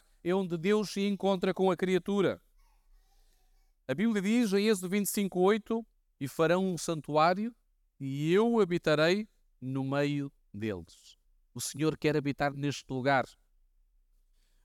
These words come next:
A atmosfera e a aparência do lugar devem ser planeadas, ou planeados, para honrar o nosso Deus.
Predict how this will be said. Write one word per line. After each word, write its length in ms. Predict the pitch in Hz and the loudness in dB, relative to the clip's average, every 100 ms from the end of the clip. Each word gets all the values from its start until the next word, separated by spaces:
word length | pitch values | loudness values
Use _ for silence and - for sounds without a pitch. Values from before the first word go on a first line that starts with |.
| _ 151 | _ -2
A 80 | |
atmosfera 1000 | 170 - 175 156 - - 208 208 139 92 - _ _ _ _ _ _ _ | 0 0 -4 -4 -8 2 4 4 2 -2 -8 _ _ _ _ _ _ _
e 140 | 143 165 | 0 2
a 80 | |
aparência 760 | 165 - 165 202 247 220 - 170 | 2 2 2 4 2 0 0 -2
do 80 | 165 | -2
lugar 440 | 151 160 180 220 - - _ _ _ - | 0 2 4 2 -4 -20 _ _ _ -6
devem 380 | 143 170 165 160 | 0 0 0 -4
ser 280 | - 202 | -2 -2
planeadas, 960 | 170 180 180 170 160 131 95 82 - - _ _ _ - | -2 -2 -2 2 2 2 -2 -14 -20 -20 _ _ _ -8
ou 100 | 120 | -6
planeados, 500 | 135 131 135 117 _ _ _ _ _ _ - | -4 0 2 0 _ _ _ _ _ _ -2
para 120 | 151 | -2
honrar 400 | 151 135 151 147 | 0 0 0 0
o 60 | |
nosso 300 | 143 139 - | 0 -4 -4
Deus. 420 | 135 143 107 _ | -2 -2 -2 _